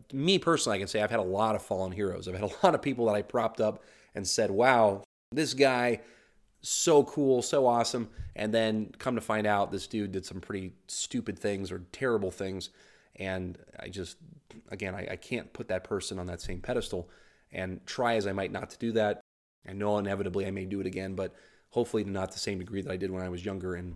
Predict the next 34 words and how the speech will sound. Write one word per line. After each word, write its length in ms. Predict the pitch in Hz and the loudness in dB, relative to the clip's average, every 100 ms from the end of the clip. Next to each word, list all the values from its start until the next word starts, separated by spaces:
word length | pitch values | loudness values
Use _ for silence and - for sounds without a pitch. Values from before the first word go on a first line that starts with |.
| - | -6
more 160 | 92 | -6
foolish 340 | 85 98 90 - | -4 -6 -6 -8
and 100 | 85 | -10
stupid 340 | - 101 90 | -8 -4 -4
and 200 | 87 87 - - | -4 -8 -14 -8
all 140 | 95 | -6
those 160 | 90 92 | -4 -4
other 140 | 87 | -6
<laughs> 0 | |
things, 400 | - - - - - | -8 -16 -8 -6 0
all 120 | 170 | 0
those 200 | - 143 - | 2 2 2
other 160 | 135 | 0
things 360 | 101 131 110 98 - - - - | 0 0 0 -4 -12 -20 -20 -8
I'm 140 | 104 101 | -6 -4
supposed 340 | - 113 110 | 0 2 2
to 60 | 98 | 0
start 200 | 110 101 | 0 2
letting 200 | 95 95 | 0 0
go 200 | 92 82 | 0 0
as 140 | 80 | -2
an 80 | 85 | -4
adult. 380 | 85 104 - - - - - - - | 0 0 0 -8 -20 -20 -20 -20 -2
But 160 | 113 107 | 4 6
anyway, 380 | 107 104 95 - - - _ _ - _ - | 6 2 0 -4 -14 -20 _ _ -20 _ -6
at 140 | 143 156 | 2 6
any 160 | 143 | 6
rate, 240 | 117 98 - - _ _ _ _ _ _ _ _ _ _ _ | 6 2 -2 -14 _ _ _ _ _ _ _ _ _ _ _
what 120 | 180 | 6
do 60 | 175 | 6
you 60 | |
think 200 | 147 110 | 2 0
of 100 | 98 | -2
that? 200 | - - | -8 -12